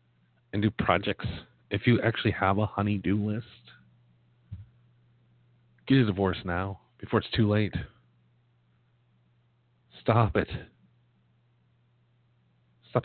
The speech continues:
spinning. Stop gardening. Oh, you know what was really good this week? We put some drywall up down in the basement. So, um, when our asshole friends come over, they're not really our friends. They just come over and drink all our fucking booze. We'll have a place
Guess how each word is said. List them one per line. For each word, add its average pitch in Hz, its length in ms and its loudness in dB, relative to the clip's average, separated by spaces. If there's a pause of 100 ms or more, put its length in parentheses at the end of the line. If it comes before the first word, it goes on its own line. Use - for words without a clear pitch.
spinning. 123 500 2 (300)
Stop 117 220 0
gardening. 107 480 4 (1900)
Oh, 196 220 6
you 143 80 4
know 156 80 6
what 151 120 4
was 123 40 0
really 143 220 2
good 127 160 -4
this 127 120 -8 (120)
week? 131 180 -2
We - 100 -20
put - 160 0
some 156 120 -2
drywall 131 580 4
up - 120 -4
down 127 200 0
in 123 80 2
the 127 80 -2
basement. - 540 -8 (140)
So, 110 220 0 (920)
um, 110 360 2 (720)
when 135 140 2
our 143 80 4
asshole 151 500 4
friends 185 340 4
come 107 160 0
over, 101 220 0
they're 123 100 2
not 151 240 2
really 117 220 2
our 87 160 -2
friends. 117 200 0
They 107 60 -4
just 101 140 -8
come 123 140 -2
over 107 160 0
and 92 80 -4
drink 107 200 -2
all 104 100 -2
our 87 100 -4 (120)
fucking 117 320 0
booze. 110 380 0 (1500)
We'll 175 80 4
have 170 40 2
a 170 40 0
place 165 220 2